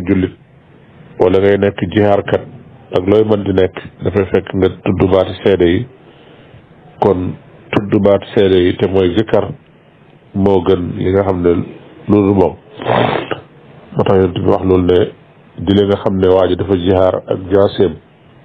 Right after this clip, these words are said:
rey ci yéefar yi ba jaar ci ja taq deret, ba jaar ci ja damm sax, du tax, du tere kii yee ko gën,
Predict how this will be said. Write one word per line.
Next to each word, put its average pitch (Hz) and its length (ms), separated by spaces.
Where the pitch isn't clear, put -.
rey 92 260
ci 92 200
yéefar 101 420
yi 95 300
ba 95 260
jaar 107 300
ci 101 140
ja 95 140
taq - 260
deret, 95 380
ba 95 140
jaar 104 240
ci 101 100
ja 101 120
damm 98 320
sax, 104 200
du 95 180
tax, - 340
du 98 160
tere 98 420
kii - 220
yee 92 100
ko 90 120
gën, 82 200